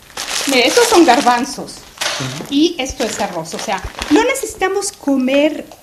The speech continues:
Speaker 1: carne todo el tiempo, proteínas animales todo el tiempo.
Speaker 2: Sí,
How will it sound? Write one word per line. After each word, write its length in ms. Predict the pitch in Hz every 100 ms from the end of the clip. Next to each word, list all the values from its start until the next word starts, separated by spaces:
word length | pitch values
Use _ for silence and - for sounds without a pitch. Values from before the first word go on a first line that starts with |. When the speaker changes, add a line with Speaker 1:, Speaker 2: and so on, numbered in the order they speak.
| _ _ _ _
Speaker 1:
carne 480 | 294 269 285 240 202
todo 220 | 214 196
el 100 | 180
tiempo, 360 | - 185 208 196 - -
proteínas 680 | 254 240 254 302 311 240 202
animales 520 | 185 190 165 170 -
todo 120 | 190
el 60 | 175
tiempo. 260 | 175 202 -
Speaker 2:
Sí, 300 | - 226